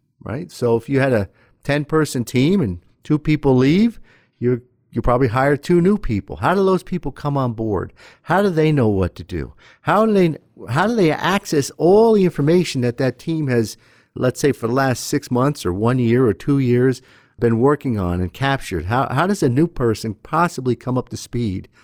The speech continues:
especially when we're all remote and we're not even in the same office? So again, a good innovation management system will enable that to be very smooth.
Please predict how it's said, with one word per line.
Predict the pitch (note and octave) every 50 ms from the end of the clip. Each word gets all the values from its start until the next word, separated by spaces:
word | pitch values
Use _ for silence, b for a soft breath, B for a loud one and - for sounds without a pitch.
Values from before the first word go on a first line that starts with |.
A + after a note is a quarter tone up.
| b b b b b b
especially | - B2+ - - A3+ B3 A#3 - - F3 D#3
when | D3 C#3+ C#3 C#3 C#3 C#3
we're | C3+ C#3 C#3 C#3+
all | D3 D3+ D3
remote | C#3 C3 B2 C#3+ E3 D#3 B2 A2+ - -
and | A2+ A#2
we're | B2
not | A#2 D#3 C#3 C#3+
even | A#2+ C#3 C3+ C3
in | C3 B2
the | A#2
same | - - - C3 B2+ A#2+ A#2+
office? | A#2+ B2 B2 - - - - - - - B B B B B B B B B
So | - C#3+ D3 C3+ - - - _ _ -
again, | C#3+ C#3 C#3 G3 A3 A#3 D3+
a | A#2+ A#2 A#2
good | G2+ F#2+ - - D3 F3+ G3 G#3 G#3 G3+ - _ _ _ _ _ _ _ _ _ _ _ _ _ _ _
innovation | D3 E3 F3+ F3+ D#3+ E3+ E3 E3 - - - D#3 C#3+ B2+
management | C3 C3+ C3+ C#3+ D3 C#3+ C3 - A#2+ A2
system | - - - E3+ D#3 - - - G2 E2+ F2 F2 - b b b b b b b b _ -
will | A#2+ A#2+ A#2 A#2 A#2+ - - _ _ _
enable | B2 A2+ A#2+ C3+ D#3 E3 D#3+ C#3 B2 G#2
that | A2 G#2+ G2+ F#2+ - - _ _ -
to | B2
be | A#2 B2 A2
very | A2+ B2 B2+ B2 A#2
smooth. | - - - A#2 A2+ G#2+ F#2 E2+ - -